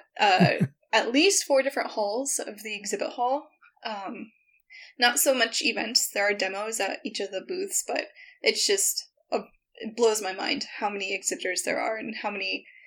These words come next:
Speaker 1: games there are releasing at that show. Plus, it's always cool to, like, walk around with a pretzel and overhear German and French and Japanese, like, within fifteen minutes. It's a very cool experience.
Speaker 2: Awesome.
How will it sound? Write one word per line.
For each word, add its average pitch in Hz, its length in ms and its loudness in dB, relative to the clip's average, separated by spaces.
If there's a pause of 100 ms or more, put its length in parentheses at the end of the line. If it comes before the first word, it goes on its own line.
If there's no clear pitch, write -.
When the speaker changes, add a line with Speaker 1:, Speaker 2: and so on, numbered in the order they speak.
(120)
Speaker 1:
games 196 280 -2
there 196 140 2
are 196 120 4 (140)
releasing 214 720 -2
at - 240 -2
that - 220 -2
show. - 480 -2 (720)
Plus, 254 160 6
it's 233 120 0
always 208 280 4
cool 208 240 2
to, 196 80 2
like, 185 200 2
walk 208 240 -4
around 196 180 -2
with 202 100 -8
a - 80 -16
pretzel 196 400 0
and 180 200 -2
overhear 185 640 -2
German 196 400 -6
and 185 200 -10
French 185 560 -6
and 185 320 -10
Japanese, 185 560 -8
like, - 220 -2 (380)
within 226 440 4
fifteen - 400 0
minutes. - 420 -6 (280)
It's - 360 -4
a 214 100 0
very 196 380 -2
cool 190 140 -2
experience. - 580 -4 (1300)
Speaker 2:
Awesome. 165 380 -8